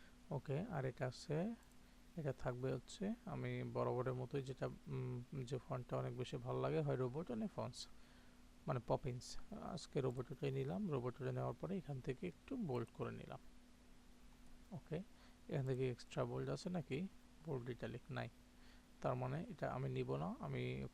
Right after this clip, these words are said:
পপিন্সটাই নিব, পপিন্স, কারণ পপিন্সে এক্সট্রা বোল্ড আছে। হুম, তো এগা-, আমি একটু ছোট করে নিলাম। ওরকমভাবে ছোট করলে আমার একটু প্রবলেম হবে, আমি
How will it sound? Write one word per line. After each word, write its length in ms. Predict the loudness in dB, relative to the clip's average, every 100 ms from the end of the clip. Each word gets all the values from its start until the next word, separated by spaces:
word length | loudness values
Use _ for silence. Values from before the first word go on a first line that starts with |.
| -4
পপিন্সটাই 600 | -4 0 0 0 -2 0
নিব, 340 | 0 2 2 0 -4 -14 -14 -14 -16 -18 -20 -20 -20 -18 -8 -6
পপিন্স, 600 | -4 -2 -2 -4 -8 -10 -12 -16 -18 -10 -6
কারণ 140 | 0
পপিন্সে 520 | 2 2 2 -2 0 -2
এক্সট্রা 360 | -2 -2 0
বোল্ড 240 | 2 0 -2
আছে। 280 | -4 -8 -12 -14 -16 -16 -18 -18 -18 -18 -18 -8 -4
হুম, 120 | -4 -6 -16 -18 -18 -20 -18 -18 -18 -16 -18 -18 -18 -18 -18 -18 -18 -18 -20 -20 -2
তো 220 | 2 2 4
এগা-, 520 | 2 6 4 4 2
আমি 140 | 2
একটু 360 | 0 -4 -6 -6
ছোট 280 | -4 -4 -2
করে 280 | 2 2 2
নিলাম। 400 | 0 0 0 -2 -8 -18 -18 -18 -6 2
ওরকমভাবে 540 | 2 4 2 2 2
ছোট 260 | -2 -2 0
করলে 320 | 2 2 2
আমার 260 | 2 2
একটু 220 | 2 0 -2
প্রবলেম 420 | -2 0 0 0
হবে, 180 | 0
আমি 140 | 0